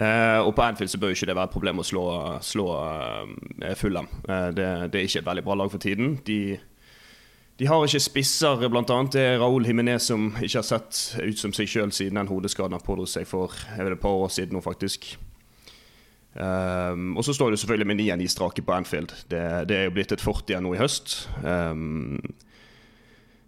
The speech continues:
og så, sant, du ser jo liksom, hvis du tenker på, um, på de andre lagene du har fått på, fått på besøk på Anfield, så har du, du har Aston Villa, du har West Ham, eh, Everton, sånn isolert sett i et Merseyside derby, og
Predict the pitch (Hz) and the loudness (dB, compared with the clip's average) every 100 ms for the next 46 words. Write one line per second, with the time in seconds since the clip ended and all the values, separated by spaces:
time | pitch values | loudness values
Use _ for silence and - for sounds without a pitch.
0 | _ - 190 214 - - 131 120 113 104 | _ 0 4 4 4 4 6 8 8 6
1 | 98 113 135 - 123 - 127 127 131 120 | 4 4 2 2 0 4 6 6 4 4
2 | 117 110 120 131 110 104 104 101 80 76 | 4 2 2 2 4 4 6 4 0 -2
3 | - - - - - 120 123 113 110 123 | -6 -10 -12 -10 0 4 6 6 6 6
4 | 120 101 95 98 - 104 - 98 98 107 | 8 6 6 4 4 4 2 2 0 2
5 | 92 104 117 101 82 101 95 90 107 104 | 2 2 2 2 2 2 2 4 4 6
6 | 98 110 107 - 104 98 87 104 98 - | 6 6 6 4 4 4 4 4 4 2
7 | - 92 87 87 - 90 87 87 90 117 | 2 2 2 -2 -4 0 2 4 4 4
8 | 101 92 85 104 87 - 101 98 92 - | 4 0 0 2 2 4 4 4 2 2
9 | 90 101 98 90 90 85 82 90 90 104 | 2 2 2 2 0 0 0 0 -2 -2
10 | 98 | -2